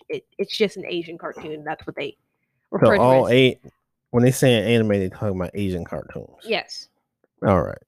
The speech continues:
Speaker 1: So basically, s-, s-, subtitles, uh, everything's kind of in a different language unless
Speaker 2: All
Speaker 1: they
Speaker 2: right.
Speaker 1: translate it.
Speaker 2: Mandarin.
Speaker 1: Yes. Uh, which is really cool. Or, you know, whole thing. Basically, we were watching an anime, and they all have a very interesting,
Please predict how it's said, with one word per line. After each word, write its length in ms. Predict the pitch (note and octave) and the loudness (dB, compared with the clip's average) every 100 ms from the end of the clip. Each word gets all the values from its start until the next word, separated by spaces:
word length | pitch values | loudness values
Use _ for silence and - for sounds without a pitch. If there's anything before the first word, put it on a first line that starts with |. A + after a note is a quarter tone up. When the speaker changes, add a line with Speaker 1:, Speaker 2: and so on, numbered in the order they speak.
| - | -6
Speaker 1:
So 380 | A3+ G3 F3 - | -2 -2 -4 -8
basically, 540 | G#3 G#3+ - G#3 F#3 E3+ | -6 -6 -6 -8 -8 -10
s-, 320 | - - _ | -14 -20 _
s-, 200 | - - _ _ _ _ | -20 -20 _ _ _ _
subtitles, 800 | - C4+ A3+ A3+ G3+ F#3 F#3 - _ _ _ F#3+ | -2 -2 -2 -4 -4 -4 -8 -12 _ _ _ -4
uh, 200 | F3+ E3 _ _ _ - | -4 -6 _ _ _ -6
everything's 380 | F#3+ G#3 G3 | -6 -8 -10
kind 180 | - G3+ | -6 -6
of 60 | F3+ | -4
in 40 | F#3 | -8
a 160 | E3+ _ _ _ - | -10 _ _ _ -8
different 260 | F#3+ F#3 E3+ | -6 -4 -4
language 360 | E3+ E3+ F3 - | -6 -4 -6 -2
unless 260 | - F#3+ | 2 4
Speaker 2:
All 40 | F3 | 4
Speaker 1:
they 80 | F3 | 0
Speaker 2:
right. 100 | F3 | -4
Speaker 1:
translate 380 | - E3+ E3+ A#2 | -10 -10 -2 2
it. 20 | |
Speaker 2:
Mandarin. 640 | A2+ G#2+ G#2 G2+ G2 G#2 - _ - | 4 4 4 4 2 0 -8 _ -8
Speaker 1:
Yes. 380 | F#3+ - - _ _ _ _ - | -8 -8 -20 _ _ _ _ -4
Uh, 120 | F3 | -2
which 180 | F#3+ G#3 | -2 -4
is 100 | F#3+ | -4
really 160 | G3 | -4
cool. 420 | F3+ F3+ E3 D#3+ _ _ _ - | -2 -2 -4 -6 _ _ _ -10
Or, 460 | F#3 F#3 E3 D#3+ _ | -6 -4 -6 -10 _
you 120 | F#3+ F#3 | -16 -16
know, 120 | C3+ _ _ | -18 _ _
whole 140 | - E3 | -16 -14
thing. 220 | - - _ _ _ _ _ - | -16 -20 _ _ _ _ _ -2
Basically, 340 | C4+ B3+ G#3 F3+ | 0 2 0 0
we 140 | G#3 | 0
were 60 | G#3+ | 0
watching 300 | A3 B3+ A#3 | 0 -2 -8
an 80 | |
anime, 220 | F#3+ F3+ F3+ | -8 -8 -6
and 320 | F3 E3 F#3+ | -6 -4 -2
they 120 | G3+ | 0
all 200 | G3+ B3 | 2 2
have 180 | C4+ C#4+ | 2 -4
a 60 | A#3 | -4
very 360 | A3 A3 G#3+ | -2 0 0
interesting, 760 | F#3+ G#3 - - G#3+ G#3 G#3 G#3 | -2 -8 -12 -12 -8 -6 -6 -8